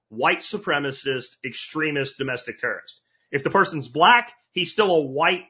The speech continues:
supremacist. If he's a Mexican, he's a white supremacist Mexican, right? I mean, it doesn't matter. It's the sa-, it's, it's old and boring, but they'll do it. And they'll get people,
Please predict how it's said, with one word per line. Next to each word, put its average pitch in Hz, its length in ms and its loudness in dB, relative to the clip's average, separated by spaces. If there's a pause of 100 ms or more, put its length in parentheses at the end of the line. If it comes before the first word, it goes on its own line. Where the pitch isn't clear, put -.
(200)
supremacist. 131 760 -6 (220)
If 127 140 -8
he's 139 220 -4
a 135 40 -4
Mexican, 240 800 0
he's 175 200 -2
a 170 60 4
white 180 220 4
supremacist 147 640 -6
Mexican, 101 440 -10 (280)
right? 127 320 -2 (160)
I 151 80 2
mean, 170 140 4
it 170 100 0
doesn't 233 280 2
matter. 208 280 4
It's 185 180 -2
the 151 80 -6
sa-, - 220 -10
it's, - 160 -8 (100)
it's 151 160 -4 (160)
old 202 320 6
and 160 180 -2
boring, 147 360 2 (420)
but 165 160 0
they'll 139 220 0
do 262 300 2
it. - 180 -8 (680)
And 156 140 2
they'll 151 160 0
get 254 380 0
people, 139 640 -2